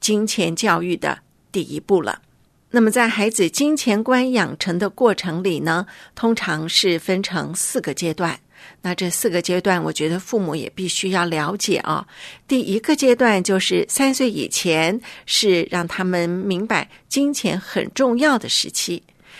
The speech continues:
那三岁到六岁的孩子呢，就是了解金钱价值的时期。六岁到九岁的孩子，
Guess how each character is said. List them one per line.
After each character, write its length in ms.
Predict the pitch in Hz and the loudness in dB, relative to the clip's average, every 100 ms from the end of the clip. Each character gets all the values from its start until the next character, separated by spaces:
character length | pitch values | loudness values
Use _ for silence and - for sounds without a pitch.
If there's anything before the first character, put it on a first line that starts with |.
| - | -16
那 180 | - 233 | -2 0
三 280 | 220 294 302 | 2 4 2
岁 280 | 285 294 185 | 2 2 4
到 220 | 240 - | 4 4
六 360 | 208 330 320 208 | 4 4 4 2
岁 260 | - 190 | 2 2
的 100 | 160 | 2
孩 260 | 160 175 175 | -2 -2 -2
子 160 | 196 170 | -2 -2
呢， 180 | 131 - - - - | -4 -8 -16 -20 -2
就 160 | 202 | 0
是 340 | 180 - 170 151 - - | 2 2 2 0 -6 -16
了 280 | - 185 175 | -2 2 2
解 320 | 208 196 - - | 2 2 0 -2
金 340 | - 262 262 269 | 0 2 2 0
钱 380 | - 175 156 | 0 0 0
价 380 | 185 - 302 233 | -2 0 2 2
值 220 | 180 - | -2 -6
的 140 | - 156 | -6 -6
时 200 | - - | -6 -6
期。 360 | - - 185 - _ _ - - _ | -4 -2 -4 -6 _ _ -20 -20 _
六 300 | 320 339 269 | 4 6 6
岁 300 | 233 269 208 | 4 4 4
到 240 | 240 202 | 4 2
九 400 | 185 - 196 147 - | 2 2 4 4 0
岁 260 | - 330 | -2 0
的 100 | 285 | 0
孩 260 | 226 - 156 | -2 -4 -4
子， 240 | - - | -4 -6